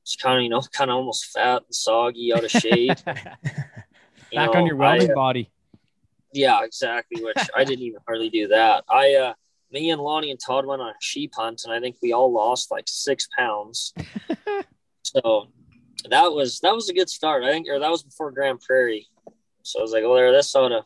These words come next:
Speaker 1: lead off a little bit of extra fat that we've got hanging on us." But yeah, I, I tend to do a lot better, you know, getting on more bulls and almost being in riding shape. I, yeah, the whole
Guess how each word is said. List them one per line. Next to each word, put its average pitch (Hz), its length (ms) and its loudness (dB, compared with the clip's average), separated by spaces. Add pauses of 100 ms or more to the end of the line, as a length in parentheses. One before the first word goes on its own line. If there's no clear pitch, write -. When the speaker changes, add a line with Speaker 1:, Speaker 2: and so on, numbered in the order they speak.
Speaker 1:
lead 120 180 -6
off 113 200 -4
a 123 40 -6
little 123 160 -2
bit 117 160 -2
of 107 60 2
extra 110 320 -4
fat - 440 0
that 127 100 -4
we've 117 160 -4
got 110 180 -2
hanging 113 300 -6
on 110 340 -2
us." 107 220 -4
But 110 220 -2 (540)
yeah, 120 220 4
I, 131 320 4
I 151 120 2
tend 202 200 -4
to 185 80 -2
do 151 140 -4
a 135 40 0
lot 135 220 -2
better, 123 240 -4
you 120 140 -12
know, 117 80 -12
getting 127 180 -2
on 123 140 -8
more 117 160 -4
bulls 117 480 -2
and 104 140 -12 (380)
almost 131 280 -2
being 127 140 0
in 110 80 -6
riding 107 340 2
shape. 113 400 -2
I, 107 260 2 (1000)
yeah, 107 280 2
the 113 100 0
whole 135 400 2